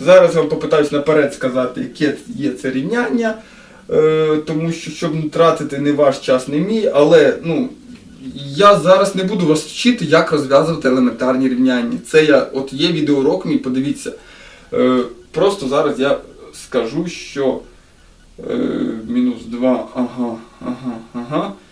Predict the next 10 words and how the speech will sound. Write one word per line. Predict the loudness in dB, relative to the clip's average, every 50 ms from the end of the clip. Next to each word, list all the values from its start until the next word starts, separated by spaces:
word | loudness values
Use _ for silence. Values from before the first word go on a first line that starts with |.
| -20 -20 _ -20 _ _ _ -12
е, | -8 -6 -6 -4 -4 -4 -6 -6 -8 -10 -10 -12 -16 -20 _ _ _ _ _ _ _ _ _ _ _ _ _ _ _ _ _ _ _ _ _ _ -20 -20 -20
Е, | -18 -18 -16 -14 -14 -12 -10 -8 -8 -8 -8 -10 -14 -14 -12 -12 -10 -8 -6
мгм, | -4 -4 -4 -4 -2
зараз | 0 0 0 0 -2 -4 -4
я | -4
вам | -2 -2 -4 -6 -10 -14
скажу, | -8 -8 -6 -6 -4 -2 -2
яке | -2 -2 -2 -4 -4 -4
це | -4 -4 -4 -4 -4
рівняння. | -4 -4 -6 -4 -2 0 0 0 -2 -4